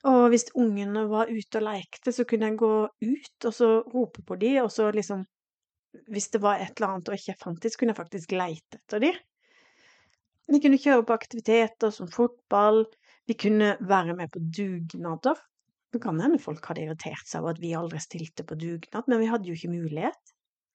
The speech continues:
Men nå kunne vi det. Det var jo kjempegøy. Det var jo så sosialt og hyggelig å få være på dugnader.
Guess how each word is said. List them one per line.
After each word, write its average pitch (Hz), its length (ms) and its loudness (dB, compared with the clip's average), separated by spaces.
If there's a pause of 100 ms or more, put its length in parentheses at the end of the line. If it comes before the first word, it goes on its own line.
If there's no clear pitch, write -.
(300)
Men 214 160 4
nå 170 160 2
kunne 196 320 4
vi 180 160 -4
det. 269 140 4
Det - 480 -6
var 190 100 2
jo - 80 -10
kjempegøy. 208 720 4
Det - 320 -8
var 294 140 6
jo - 80 -6
så - 320 4 (160)
sosialt 339 640 0
og 277 100 4
hyggelig 269 320 2
å 269 80 -2
få 269 140 2
være 247 180 4
på 233 160 -4
dugnader. 233 560 0